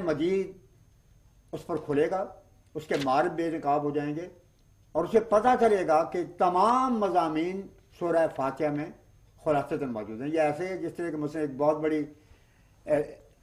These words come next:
बहुत बड़ा शहर हो, अगर आप उसकी तस्वीर लें, तो एक मुख्तसर सा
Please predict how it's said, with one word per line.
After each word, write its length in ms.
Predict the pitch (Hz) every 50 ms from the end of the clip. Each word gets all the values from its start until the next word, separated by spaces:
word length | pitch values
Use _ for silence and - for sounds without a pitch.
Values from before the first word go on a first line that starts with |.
| _ _ _ _ _ _ -
बहुत 320 | 131 151 160 170 185 170
बड़ा 180 | 175 185 180 165
शहर 320 | - - 170 151 156 165 175
हो, 100 | 185 180
अगर 200 | 175 165 165 160
आप 160 | 160 160 143
उसकी 220 | 156 151 - - 160
तस्वीर 420 | - 151 - - 143 143 165 175
लें, 260 | 160 147 135 107 92 - - _ _ _ _ _ _ _ _ _ _ _ _ _ _ _ _ _ _ _ _ _ _ _ _ -
तो 60 | 196
एक 240 | 214 214 208 214 -
मुख्तसर 560 | 170 165 156 170 196 202 - - - 247 240
सा 580 | 233 - - - 185 170 160 160 160 - -